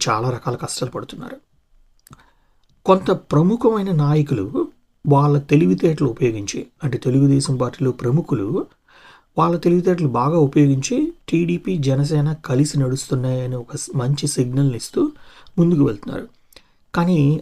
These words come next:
అందరూ తెలివైన వాళ్ళు ఉండరు కదా, తెలివి తక్కువ దద్దమ్మలు చాలామంది ఉన్నారు. ఈ దద్దమ్మలు ఏం చేస్తున్నారంటే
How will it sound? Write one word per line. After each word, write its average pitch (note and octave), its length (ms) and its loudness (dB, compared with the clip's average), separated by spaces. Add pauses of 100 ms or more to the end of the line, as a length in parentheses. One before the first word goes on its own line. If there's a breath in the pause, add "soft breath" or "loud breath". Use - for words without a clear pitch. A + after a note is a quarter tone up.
అందరూ C3+ 280 0
తెలివైన C3+ 320 0
వాళ్ళు B2+ 160 0
ఉండరు A#2+ 180 -6
కదా, B2 300 -6 (140)
తెలివి F3+ 220 4
తక్కువ D#3 340 -2
దద్దమ్మలు C3 540 -2 (160)
చాలామంది B2+ 320 -4
ఉన్నారు. G2 260 -12 (580 loud breath)
ఈ F#3 60 6
దద్దమ్మలు E3 460 2
ఏం F#3 140 4
చేస్తున్నారంటే D3 680 -2